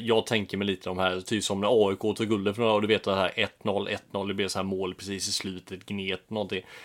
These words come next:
Känns som Halmstad både har, eh, eh, låst upp sig i försvaret samtidigt som man släppt loss i anfallet där framme och, eh, det är ett jättetapp att åka på nu med en målskytt naturligtvis ju, men, eh,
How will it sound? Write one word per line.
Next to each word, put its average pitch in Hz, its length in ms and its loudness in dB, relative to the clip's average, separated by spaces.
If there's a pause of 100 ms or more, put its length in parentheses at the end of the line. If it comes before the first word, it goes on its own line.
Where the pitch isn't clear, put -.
Känns 120 200 2
som 110 80 -2
Halmstad 107 360 4
både 104 280 4
har, 120 500 8
eh, 117 80 4 (560)
eh, 113 460 12
låst 120 320 4
upp 117 140 4
sig 104 160 4
i 98 40 0
försvaret 98 520 0
samtidigt 101 320 0
som 98 100 -2
man 95 80 0
släppt - 260 -2
loss 95 240 -2
i 101 40 0
anfallet 95 460 -4
där 110 80 2
framme 95 300 -2
och, 95 280 -6
eh, 95 500 -2 (540)
det 101 180 2
är 127 80 6
ett 127 60 -2
jättetapp 135 560 4
att - 80 -4
åka 165 240 4
på 139 200 2
nu 110 200 2
med 120 180 0
en 117 80 0
målskytt 110 420 0
naturligtvis 104 640 -2
ju, 110 80 0
men, 107 320 -2
eh, 104 260 0